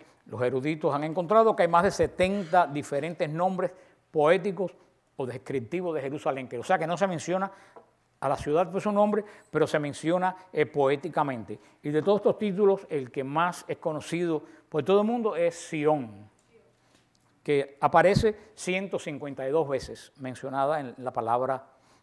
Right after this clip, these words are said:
de Dios. Jerusalén, ¿se acuerdan? Era una pequeña aldea je-, jebus-, jebusea, lo hablamos la semana pasada, pero estaba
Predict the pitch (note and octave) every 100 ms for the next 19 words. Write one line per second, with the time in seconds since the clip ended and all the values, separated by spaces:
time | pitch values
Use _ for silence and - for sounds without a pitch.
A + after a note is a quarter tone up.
0 | _ _ - C3+ A2+ - _ _ - G3
1 | G#3 G#3 G3+ G3+ - _ _ B2+ E3 F#3+
2 | D3+ D#3 E3 E3+ D#3 D#3+ D3+ D#3+ D3+ C3
3 | - B2+ A#2+ A#2 C3 B2+ B2 - G3 D#3+
4 | - - _ - A#2+ B2+ C3 D3 D3 -
5 | B2+ C3 C#3 C3+ A#2 - _ _ _ _
6 | D#3 G#3 G#3+ A3+ A3+ A#3+ A#3 G#3 G3+ -
7 | -